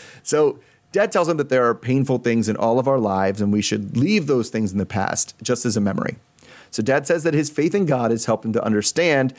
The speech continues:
how hard this has been for Gabriel and that we should at this point just move forward for, with our best life.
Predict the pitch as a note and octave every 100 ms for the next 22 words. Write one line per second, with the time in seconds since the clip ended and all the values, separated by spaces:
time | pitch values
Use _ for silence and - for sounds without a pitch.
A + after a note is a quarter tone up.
0 | - _ D3 C#3 D#3 D3+ C3 A2+ G#2+ E3
1 | D3 A2+ G2+ F#2 D#2 D#2+ - - A2+ A2
2 | A2 - A#2 A#2 - _ _ _ - B2+
3 | C3+ C#3 B2+ D3+ C3+ C#3 C#3 A#2+ G#2+ A2
4 | A#2+ - A2+ A2 G2+ - - A2 G#2 G2+
5 | G2 G2 G2+ - F2 -